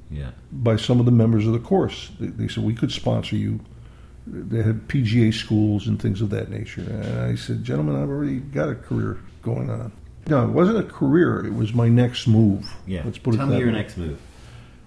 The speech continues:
Speaker 2: Well, I was after college. Um,
Speaker 1: What did you do in college?
Speaker 2: I majored in history and poli-sci. Qualifications of that job is either I was gonna become a teacher or I would have had to go into law school. I had no desire for either.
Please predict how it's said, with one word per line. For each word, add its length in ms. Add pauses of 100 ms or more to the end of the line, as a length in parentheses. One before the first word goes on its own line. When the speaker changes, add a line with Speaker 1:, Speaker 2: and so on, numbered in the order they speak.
(120)
Speaker 2:
Well, 120
I 20
was 140
after 240
college. 680
Um, 480
Speaker 1:
What 100
did 120
you 60
do 140
in 100
college? 320 (1400)
Speaker 2:
I 40
majored 320
in 60
history 280
and 100
poli-sci. 460 (480)
Qualifications 680
of 140
that 60
job 220
is 160
either 220
I 40
was 120
gonna 120
become 260
a 40
teacher 480 (1080)
or 200
I 40
would 160
have 100
had 60
to 60
go 100
into 140
law 180
school. 300 (1700)
I 120
had 180
no 120
desire 400
for 160
either. 260